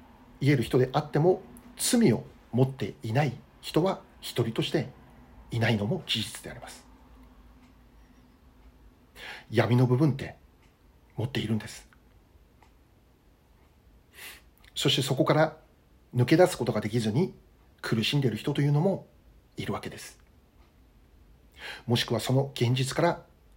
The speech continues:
目をそらして、自分には闇がないかのように振る舞って生きるということもあるのです。イエス様を信じる人であっても、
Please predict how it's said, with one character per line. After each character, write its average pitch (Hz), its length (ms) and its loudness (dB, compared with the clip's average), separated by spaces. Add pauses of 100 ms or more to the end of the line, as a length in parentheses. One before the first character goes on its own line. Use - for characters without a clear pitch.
(440)
目 120 160 4
を 107 80 2
そ - 160 -4
ら 131 80 4
し - 100 -4
て、 156 240 -2 (1000)
自 113 160 -2
分 156 140 2
に 151 80 2
は 110 80 4
闇 139 240 2
が 131 80 4
な 151 100 2
い 208 80 6
か 156 80 0
の 151 80 0
よ 165 140 0
う - 20 -2
に 226 220 0 (600)
振 - 140 -2
る 110 60 0
舞 107 100 -2
っ - 20 -16
て 101 100 -8
生 98 60 -8
き - 120 -6
る 107 100 -6
と 110 80 -2
い - 20 -6
う - 60 -8
こ - 80 -2
と 180 80 -4
も 180 200 -4 (340)
あ - 120 -4
る 101 80 -6
の 90 100 -12
で - 120 -14
す。 - 180 -18 (3000)
イ 135 80 0
エ 143 60 6
ス - 80 -2
様 120 160 4
を 113 40 0
信 143 180 0
じ 135 80 2
る 127 60 0
人 131 160 -2
で 131 140 0
あ 139 80 0
っ 135 100 -10
て 139 80 0
も、 170 300 4